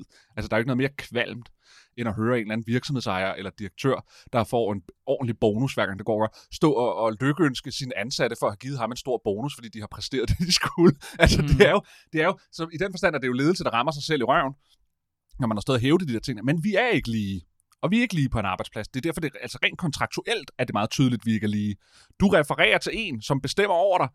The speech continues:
Speaker 1: og han kan bestemme over din arbejdstid i de timer, som der er gyldige i kontrakten. Og hvis han vil have dig til at støvsuge, så støvsuger du.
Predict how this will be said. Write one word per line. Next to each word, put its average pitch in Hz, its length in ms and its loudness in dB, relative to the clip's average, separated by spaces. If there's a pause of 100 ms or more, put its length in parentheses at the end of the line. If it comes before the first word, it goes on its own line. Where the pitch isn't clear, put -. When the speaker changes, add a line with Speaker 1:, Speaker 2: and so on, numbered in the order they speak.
(100)
Speaker 1:
og 131 60 -6
han 165 140 -2
kan 156 140 -6
bestemme 202 300 2
over 170 100 4
din 147 100 -4
arbejdstid 156 520 0 (100)
i 151 60 -6
de 151 100 -10
timer, 202 420 2
som 151 180 -6
der 127 100 2
er 123 60 2
gyldige 190 320 -2
i - 20 -6
kontrakten. 180 520 0 (360)
Og 151 60 -2
hvis 151 80 0
han 180 140 2
vil 190 60 2
have 175 60 2
dig 165 80 0
til - 100 -2
at 180 80 0
støvsuge, 185 540 2 (400)
så 180 60 -4
støvsuger 220 460 4
du. 123 100 0